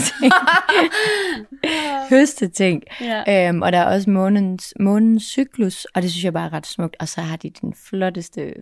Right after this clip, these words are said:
Speaker 1: forside. Den
Speaker 2: Ja,
Speaker 1: ligner
Speaker 2: og
Speaker 1: sådan noget
Speaker 2: nogle sindssygt flotte illustrationer undervejs. Den er virkelig, virkelig fin. Så, og det, den anbefaling lægger vi selvfølgelig også op på vores Instagram-profil.
Speaker 1: Og Facebook. Marianne glemmer sit Facebook.
Speaker 2: Nå,
Speaker 1: Facebook
Speaker 2: sorry.
Speaker 1: er også et fedt sted.
Speaker 2: Nå ja, selvfølgelig. Det er det.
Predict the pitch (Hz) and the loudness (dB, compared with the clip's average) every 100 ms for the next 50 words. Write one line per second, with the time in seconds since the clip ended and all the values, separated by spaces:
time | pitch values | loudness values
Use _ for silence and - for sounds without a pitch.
0 | - - 156 - 156 - 208 208 214 - | -10 -8 -8 -10 -14 -10 -4 -2 -2 -2
1 | 170 160 185 185 - - 285 - 190 - | -4 -2 -2 -4 -8 -4 -4 -4 -10 -6
2 | 185 214 208 190 - - - 220 202 170 | -4 -2 -4 -8 -10 -14 -10 -8 -6 -8
3 | 170 _ - 196 180 185 190 196 - - | -12 _ -8 -6 -4 -4 -6 -10 -18 -20
4 | - 240 247 233 269 262 226 214 208 214 | -10 -6 -6 -4 -4 -4 -8 -10 -10 -12
5 | - 226 202 - - - _ 240 214 - | -10 -8 -8 -12 -20 -20 _ 0 2 2
6 | 233 226 254 233 214 254 233 240 247 240 | 0 2 2 2 0 0 0 -2 -2 -2
7 | 220 208 202 196 190 - - 220 220 190 | -2 -4 -6 -8 -12 -16 -10 -8 -6 -8
8 | 190 - 190 _ 208 196 180 185 - 185 | -8 -12 -12 _ -14 -12 -10 -12 -10 -12
9 | 175 214 - 185 - 202 202 208 _ _ | -14 -16 -14 -14 -16 -16 -14 -16 _ _
10 | 233 254 254 233 - 233 190 165 175 170 | -4 -2 0 -2 -2 -4 -2 -2 -4 -4
11 | 160 160 - - 165 165 - 202 190 202 | -6 -6 -10 -12 -10 -10 -10 -6 -2 -2
12 | 208 202 202 185 185 180 - - 175 - | 0 -2 -2 -4 -4 -8 -12 -10 -10 -8
13 | - - - _ _ 247 208 214 - 202 | -12 -14 -18 _ _ -6 -6 -12 -14 -12
14 | 190 - 208 175 | -12 -10 -8 -8